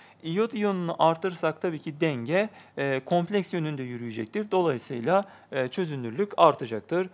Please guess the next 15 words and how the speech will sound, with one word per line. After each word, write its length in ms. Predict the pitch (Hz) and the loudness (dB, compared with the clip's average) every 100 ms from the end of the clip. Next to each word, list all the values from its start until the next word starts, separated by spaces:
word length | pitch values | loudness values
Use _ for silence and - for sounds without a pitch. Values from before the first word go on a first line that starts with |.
| - | -10
kurşun 420 | - 143 - 180 - | -4 -4 -2 -8 -8
iki 200 | 139 175 | -8 -6
iyodür 340 | 127 113 160 | -4 -4 -6
için. 260 | 156 117 104 _ _ - - | -6 -10 -12 _ _ -12 -4
Oluşum 380 | 190 208 247 226 | -2 -2 -2 0
denge 240 | 226 240 | 0 0
sabiti 380 | 226 196 175 170 | 4 4 4 0
yani 280 | 165 151 143 | 2 0 0
K 260 | 180 180 | 2 4
ol, 240 | 131 156 214 - - - | 4 2 0 -8 -14 -4
ürünler 440 | 220 226 226 143 | -2 2 2 2
bölü 140 | 190 240 | -2 0
girenler 400 | 226 214 208 202 | 4 6 6 2
şeklinde 380 | 180 165 165 | 0 -4 -2
yazılıyor. 480 | 160 117 107 175 240 | -2 -2 -2 -2 -2